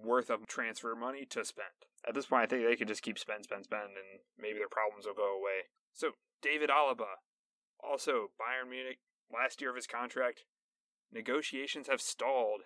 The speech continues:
because he's asking for a lot of money. We've mentioned it before, but Bayern's officially withdrawn from negotiations for now, which really seems to unsettle Alaba, and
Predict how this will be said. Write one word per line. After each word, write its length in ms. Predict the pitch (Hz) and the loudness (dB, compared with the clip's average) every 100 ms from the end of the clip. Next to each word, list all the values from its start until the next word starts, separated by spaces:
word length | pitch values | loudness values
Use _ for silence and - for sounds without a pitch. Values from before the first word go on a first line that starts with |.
| - | -10
because 200 | 110 101 | -10 -6
he's 220 | 123 120 | -8 0
asking 380 | 117 113 120 107 | 0 0 -6 -10
for 120 | 107 | -10
a 120 | 101 | -6
lot 180 | 117 131 | -2 -2
of 80 | 127 | 0
money. 280 | 123 104 - | -2 -4 -12
We've 140 | 107 117 | -16 -10
mentioned 320 | 120 - 117 | -10 -8 -6
it 120 | 107 | -8
before, 420 | 107 - 110 110 - | -8 -8 -6 -6 -2
but 280 | 147 120 - _ _ _ _ _ _ _ _ _ _ _ _ _ 113 | 0 0 -2 _ _ _ _ _ _ _ _ _ _ _ _ _ -2
Bayern's 320 | 117 131 127 | 0 0 -2
officially 400 | 117 135 147 131 | -2 -4 -2 -4
withdrawn 640 | 123 113 107 113 127 120 | -4 -6 -8 -4 -4 -4
from 180 | 117 110 | -8 -10
negotiations 800 | 104 113 120 - 110 123 113 101 | -4 -4 -2 -4 -4 -6 -8 -12
for 180 | - 107 | -10 -10
now, 460 | 104 107 95 107 - _ _ _ _ | -6 -6 -6 -10 -12 _ _ _ _
which 300 | 104 - - | -14 -12 -10
really 320 | 127 180 160 131 | -2 0 0 -2
seems 380 | - 135 127 - | -6 -8 -8 -12
to 320 | 135 123 123 120 | -10 -8 -8 -8
unsettle 420 | 117 113 - 117 104 | -8 -6 -2 0 0
Alaba, 540 | 101 101 107 131 - _ _ _ _ - | -4 -6 -2 -2 -4 _ _ _ _ -14
and 480 | 107 101 101 98 | -12 -12 -14 -18